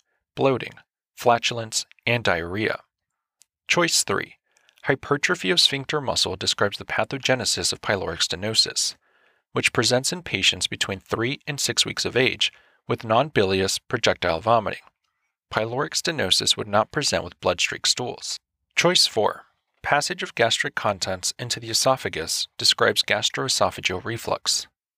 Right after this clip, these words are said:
which may present with regurgitation or vomiting, but would not cause bloodstreak stools.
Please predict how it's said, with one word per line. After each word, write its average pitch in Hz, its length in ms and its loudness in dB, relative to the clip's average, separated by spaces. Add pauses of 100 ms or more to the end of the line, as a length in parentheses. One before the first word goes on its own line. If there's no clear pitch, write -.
(120)
which - 180 -2
may 127 140 0
present 135 380 0
with 90 160 -12
regurgitation 107 800 -2
or 95 80 -6
vomiting, 123 520 0 (400)
but 113 80 -4
would 113 160 0
not 127 260 4
cause 92 300 0
bloodstreak - 580 -2
stools. - 560 0